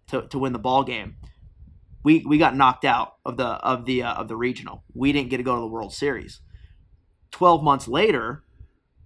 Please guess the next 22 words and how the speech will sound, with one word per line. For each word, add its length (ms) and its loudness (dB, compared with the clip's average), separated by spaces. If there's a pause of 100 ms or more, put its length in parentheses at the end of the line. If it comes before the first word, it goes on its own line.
(160)
we're, 280 4
we're, 140 2
Clayton's 360 0
graduated, 560 0
he's 180 0
moved 260 2
on, 380 2 (220)
and 180 -2
we're 120 2
<laughs> 0 -
facing 440 0
Connor 280 4
Lillis-White 500 0
again 460 -4 (360)
in 140 -4
the 180 0
opening 440 4
round, 420 2
or 120 0
the 120 -8
second 340 -2
game, 440 -4